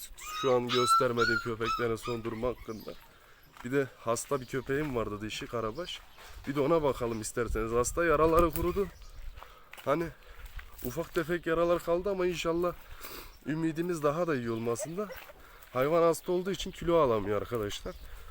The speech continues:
Onu da zamanla bakacağız. Kuzum.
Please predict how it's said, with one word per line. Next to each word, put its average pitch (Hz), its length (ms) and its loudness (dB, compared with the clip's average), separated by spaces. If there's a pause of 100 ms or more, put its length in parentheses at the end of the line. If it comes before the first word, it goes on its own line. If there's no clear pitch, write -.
(160)
Onu 151 160 2
da 160 100 4
zamanla 160 520 2 (680)
bakacağız. 139 580 4 (1000)
Kuzum. 202 440 4